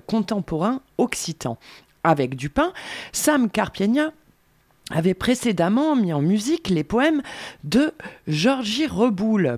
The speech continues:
poète marseillais, et les textes de Maxence, autre sourcier des tréfonds de l'âme, auquel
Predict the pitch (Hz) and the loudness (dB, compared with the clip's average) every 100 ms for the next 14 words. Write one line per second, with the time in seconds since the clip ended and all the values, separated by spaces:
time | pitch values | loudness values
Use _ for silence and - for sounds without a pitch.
0 | - 196 208 - 139 147 202 - 202 170 | -2 0 0 0 0 2 0 0 -2 0
1 | 147 170 160 143 156 - 269 - - 139 | -2 -2 0 0 0 0 -2 -2 -6 0
2 | 202 240 - 180 185 - 170 147 - 120 | 0 0 2 2 0 -2 -2 -2 -2 -4
3 | - - - 185 262 - 135 - 208 - | -6 -18 -2 2 2 0 -4 -4 -8 -8
4 | - 160 131 117 123 - - - 160 135 | -6 -2 -2 -2 -4 -2 -2 0 -2 0
5 | 147 208 269 208 123 - - - - 226 | 2 2 2 0 -2 -10 -20 -2 0 0
6 | 208 151 131 | 0 2 2